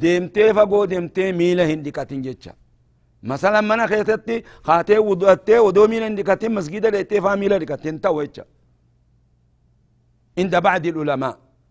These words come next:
Garii ulamaa, gariin ulamaa akka jedhan ammoo akka Shaafi'ii faa, eh, wal duukaa oofuun sunnaadha jedhan. Waajibaa miti. Irra qawliin jabaan waajiba jecha Rasuulli alayhi salaatu wassalaam, eh, wal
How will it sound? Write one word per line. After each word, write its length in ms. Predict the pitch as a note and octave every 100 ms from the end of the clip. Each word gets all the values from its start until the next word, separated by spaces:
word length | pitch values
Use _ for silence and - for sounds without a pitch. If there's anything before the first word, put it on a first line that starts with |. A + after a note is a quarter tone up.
| -
Garii 200 | D3 A3
ulamaa, 420 | F#3+ D#3+ D3 C#3 - - -
gariin 340 | E3 G3+ A#3+
ulamaa 360 | B3 A3+ G#3+ G#3 A3
akka 220 | G#3 A3
jedhan 220 | G3 F#3
ammoo 240 | F3 F3 F#3+
akka 180 | F#3+
Shaafi'ii 460 | E3 E3 D#3+ F#3+ G3
faa, 320 | F#3 A3 C4+ - _ _ _ _
eh, 120 | D3
wal 140 | F3 F3
duukaa 240 | G#3 G#3 G#3+
oofuun 320 | G3+ E3 F3
sunnaadha 500 | F3 E3 D3+ C#3 A#2+
jedhan. 220 | F#2 F2 _ _ _
Waajibaa 500 | A#2 C#3+ C3+ D#3 C3
miti. 260 | A2 - _ _ _ _ _ _ _ _ _ _ _ _ _ _ _ -
Irra 220 | D#3+ F#3
qawliin 380 | A3+ A#3 A#3+ A#3
jabaan 340 | A#3 A#3 A#3
waajiba 420 | G3+ F#3 F3+ G#3+ F#3+
jecha 240 | F#3 F3
Rasuulli 400 | E3 E3 A3 A3+
alayhi 380 | F#3+ F#3 F#3+ F3
salaatu 440 | - D#3 F#3 G3 F3
wassalaam, 540 | D3+ E3+ F3+ A3+ C4 - _ _ _ _ -
eh, 260 | D3+ E3+ E3+
wal 120 | F3+